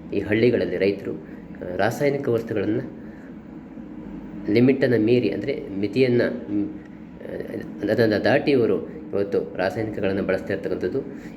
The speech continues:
ಎಲ್ಲೊಂದು ಕಡೆ ಭಾರತದಲ್ಲಿ ಮಣ್ಣಿನ ಒಂದು ಫಲವತ್ತತೆ ಕೂಡ ಕಡಿಮೆ ಆಗ್ತಿದೆ, ಮಣ್ಣು ಕೂಡ ಆರೋಗ್ಯವನ್ನು ಕಳೆದುಕೊಳ್ತಾ ಇದೆ. ಮಣ್ಣಿನಲ್ಲಿ ಒಂದು ಆರೋಗ್ಯ ವ್ಯವಸ್ಥೆ ಇಲ್ಲದೆ ಹೋದರೆ,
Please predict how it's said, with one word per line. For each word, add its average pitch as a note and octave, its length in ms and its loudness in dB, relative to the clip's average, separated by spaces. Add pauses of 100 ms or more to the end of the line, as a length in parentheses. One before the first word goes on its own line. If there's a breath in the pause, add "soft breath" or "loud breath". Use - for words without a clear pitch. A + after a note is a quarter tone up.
(140)
ಎಲ್ಲೊಂದು G#2 220 2
ಕಡೆ A2+ 240 0
ಭಾರತದಲ್ಲಿ F#2+ 720 0
ಮಣ್ಣಿನ G#2 280 4
ಒಂದು G2+ 180 2
ಫಲವತ್ತತೆ G#2 540 0
ಕೂಡ F#2 160 -4
ಕಡಿಮೆ F#2 300 -2
ಆಗ್ತಿದೆ, - 320 -8 (480 loud breath)
ಮಣ್ಣು A#2 240 4
ಕೂಡ A#2+ 160 -2 (240)
ಆರೋಗ್ಯವನ್ನು F2+ 800 -2 (240)
ಕಳೆದುಕೊಳ್ತಾ G2 440 0
ಇದೆ. F2+ 180 0 (440 loud breath)
ಮಣ್ಣಿನಲ್ಲಿ A#2+ 480 4
ಒಂದು G2+ 200 2
ಆರೋಗ್ಯ G2+ 340 2
ವ್ಯವಸ್ಥೆ G2+ 320 2
ಇಲ್ಲದೆ F2+ 200 -2
ಹೋದರೆ, E2+ 320 -4